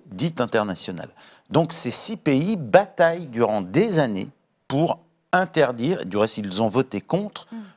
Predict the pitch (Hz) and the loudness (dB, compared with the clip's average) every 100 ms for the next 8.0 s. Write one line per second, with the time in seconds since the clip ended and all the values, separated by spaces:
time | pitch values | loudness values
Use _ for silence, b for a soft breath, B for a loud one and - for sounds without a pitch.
0 | - 107 123 - - 165 131 104 95 160 | -6 -2 0 0 2 0 0 0 2 2
1 | 196 117 95 - 98 92 85 87 127 220 | 0 -8 -8 -6 -4 -4 -4 -6 -6 -6
2 | - b b b b _ 156 165 170 110 | -8 b b b b _ 0 0 -2 -6
3 | 107 98 - - - 180 156 135 104 131 | 0 0 0 -8 -2 0 2 0 2 -2
4 | - - - - 131 147 104 - - 117 | -2 -8 -10 -4 -2 0 -2 -6 -2 0
5 | 135 95 110 - 104 104 101 87 90 82 | 0 -2 -4 -4 -2 -2 -2 -2 -4 -4
6 | - - 87 _ - 220 - 220 - 135 | -10 -12 -16 _ -2 0 2 2 2 0
7 | 120 - - - 90 85 - 85 82 - | -2 -4 -6 -2 -2 -2 -6 -4 -6 -10